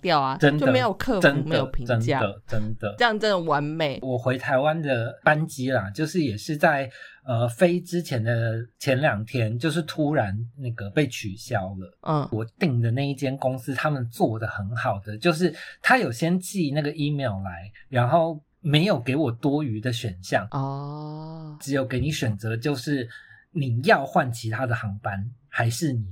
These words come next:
Speaker 2: 不换。你不换的话，就是 refund，就是，所以你只有两个选项，就是你要换，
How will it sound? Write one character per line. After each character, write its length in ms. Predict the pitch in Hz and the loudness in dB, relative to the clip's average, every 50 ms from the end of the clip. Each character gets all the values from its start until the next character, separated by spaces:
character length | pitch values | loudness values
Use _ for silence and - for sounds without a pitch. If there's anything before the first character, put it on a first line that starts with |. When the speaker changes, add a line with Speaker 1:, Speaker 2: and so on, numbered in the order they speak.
| - _ | -12 _
Speaker 2:
不 220 | - 101 92 101 | -14 -12 -12 -12
换。 280 | 107 - - 135 98 92 104 | -4 0 2 2 2 0 -2
你 80 | 117 113 | -2 -2
不 180 | 117 - 120 | -2 -2 -4
换 240 | 127 127 - 202 147 | 0 4 4 4 4
的 80 | 113 113 | 2 -2
话， 140 | - 135 123 | -4 -4 -4
就 140 | 117 135 | -4 -4
是 180 | 120 123 151 117 | -2 -2 -2 -2
refund， 540 | 95 98 98 92 - - 139 113 87 95 101 | -2 -6 -8 -10 -2 0 0 0 0 -4 -6
就 120 | - 139 | -4 -4
是， 200 | 120 123 143 135 | -2 -2 -4 -4
所 200 | 127 - 143 151 | -2 0 2 4
以 120 | 180 185 143 | 4 4 2
你 120 | 113 107 | 0 -4
只 140 | 101 - 113 | -4 -4 -4
有 100 | 117 127 | -2 -2
两 200 | 135 113 92 92 | -2 -4 -4 -6
个 80 | 95 95 | -8 -10
选 220 | - - 92 87 | -10 -10 -12 -6
项， 200 | 98 - 139 117 | -2 0 2 2
就 120 | 113 131 123 | 2 0 0
是 100 | 139 131 | -2 -2
你 120 | 107 95 | -2 -2
要 140 | 101 107 120 | -2 -4 -4
换， 240 | 120 - - 151 | 2 4 4 4